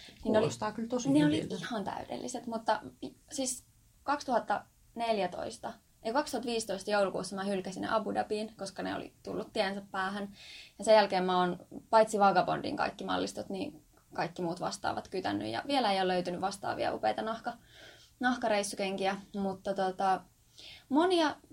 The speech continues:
Speaker 1: monia on ollut tässä. Ja itse asiassa Tomsit on tällä hetkellä nyt aika kovat, mut
Speaker 2: Mm.
Speaker 1: sitten niissäkin on omat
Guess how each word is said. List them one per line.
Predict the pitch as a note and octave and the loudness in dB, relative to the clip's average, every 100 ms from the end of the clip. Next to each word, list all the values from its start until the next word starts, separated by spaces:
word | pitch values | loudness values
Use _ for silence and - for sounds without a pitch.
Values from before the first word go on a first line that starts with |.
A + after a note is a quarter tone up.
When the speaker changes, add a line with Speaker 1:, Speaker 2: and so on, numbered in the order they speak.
| - | -8
Speaker 1:
monia | B3+ C#4+ D4 C4+ B3 | 0 4 4 6 6
on | A#3+ | 6
ollut | A3 - | 4 0
tässä. | G3+ - - | -2 0 2
Ja | G#3+ - | 4 4
itse | C#4+ C#4+ | 2 0
asiassa | E4+ - | -2 2
Tomsit | E4 D#4 C#4 F#3+ - | 2 4 2 -4 -4
on | - | -4
tällä | - - G3 | -2 0 -2
hetkellä | G3+ - - F#3+ | -6 -6 -4 -4
nyt | G3 | -2
aika | G3 F#3+ | -2 -4
kovat, | - G3 G#3 C#4+ - - _ _ _ | -6 -4 -2 -2 -4 -20 _ _ _
mut | G#3+ A3+ | 4 8
Speaker 2:
Mm. | |
Speaker 1:
sitten | A#3 C#4 G3+ | 10 8 6
niissäkin | G#3+ A3 G#3 G#3+ G3 | 2 0 -2 -2 0
on | A#3 F3+ | 0 2
omat | F#3+ F3 | 0 0